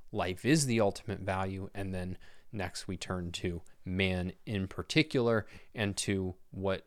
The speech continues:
would be our moral standard, our standard of value. That's it for this video. Be sure to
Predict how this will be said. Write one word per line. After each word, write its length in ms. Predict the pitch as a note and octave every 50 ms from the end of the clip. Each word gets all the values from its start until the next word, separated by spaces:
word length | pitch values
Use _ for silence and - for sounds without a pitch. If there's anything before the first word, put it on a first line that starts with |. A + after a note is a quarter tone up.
| - -
would 260 | A#2 A2 F#2+ F#2 G2
be 400 | - G2 F#2+ F#2+ F#2 F#2 F#2+ G2+ - _ - - - - - - - -
our 380 | G2 F#2+ F2 E2+ E2+ E2+ - - - - - - -
moral 360 | - F#2 F2+ F#2 F2 E2 E2+
standard, 580 | - - - - - G#2 G2+ F#2+ F2+ D#2 D2+ E2
our 120 | F2+ - E2
standard 540 | - - - - - G2 G2 F#2+ F2+ E2+ E2+
of 80 | E2
value. 300 | E2+ D#2+ D3+ D#2 F#2 - - - - _ _ _ _ - - - - - _ _ _
That's 280 | - G2+ G2 G2 - -
it 120 | F#2 -
for 140 | - - G2+
this 240 | F2+ F#2+ F#2 - -
video. 520 | G2 F#2+ G2+ G2+ B2+ C#3+ D#3 E3 E3+ E3+ - - - - - - - - - - -
Be 140 | A#2 G#2+ G2+
sure 380 | - - - - A2+ A2+ G#2+
to 520 | G2+ - - - A2 G#2+ G#2 G#2 G#2 G#2